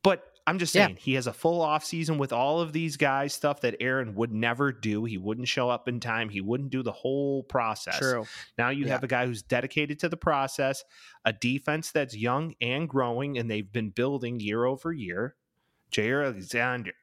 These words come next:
Speaker 1: Alexander is just an absolute dog.
Speaker 2: Yeah,
Speaker 1: So,
Speaker 2: monster.
Speaker 1: they've been investing in their defensive line. Their offensive line is stout. I'm just saying that if he is going to be a shell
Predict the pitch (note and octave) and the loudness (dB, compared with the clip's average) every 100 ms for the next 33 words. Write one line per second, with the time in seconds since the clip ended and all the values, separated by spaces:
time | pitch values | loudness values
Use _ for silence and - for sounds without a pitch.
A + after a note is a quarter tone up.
0 | - A2+ A2 F#2+ A2 A2+ G2+ E2 - - | -4 -2 -2 -4 -4 -4 -4 -8 -10 -8
1 | F2+ G#2 G#2+ F#2+ F2 - F#2 F#2 - - | -6 -6 -6 -8 -8 -6 -4 -4 -8 -14
2 | - _ - - C3 E2+ - - - D#3+ | -20 _ -20 -14 -8 -8 -6 -2 2 2
3 | D#3 D3 - - _ _ _ _ _ _ | 0 -4 -12 -16 _ _ _ _ _ _
4 | _ _ _ _ _ _ - - G#2+ G2+ | _ _ _ _ _ _ -12 -2 -2 0
5 | G#2+ G#2 G2+ A#2+ - C3+ C3 A2+ G#2 B2 | -4 -2 0 0 0 -4 -2 -2 -2 -2
6 | C3 B2 G#2+ A#2 C3+ A#2+ F2 A#2 B2+ C#3 | -2 -4 -2 -2 -2 -2 -2 -2 -4 -4
7 | B2 A2 A2+ A2+ G2+ - B2+ A2+ A2 - | -4 -4 -4 -4 -6 -4 -2 0 -2 -2
8 | B2+ C#3+ C3 - B2+ A#2+ A2 G#2+ F#2 G#2 | -2 0 -2 -2 -2 -2 -4 -4 -2 0
9 | G#2 - A2+ G#2+ - - D#3+ E3 - C3 | 0 -4 -6 -4 -6 -6 -4 -4 -2 -2
10 | A2+ B2+ B2+ C3 B2 B2 A2 A2 A2 - | -2 -2 -2 -4 -4 -6 -2 -2 -2 -4
11 | F#2+ - - C#3+ A#2 G#2 | -4 -4 -2 0 -2 -4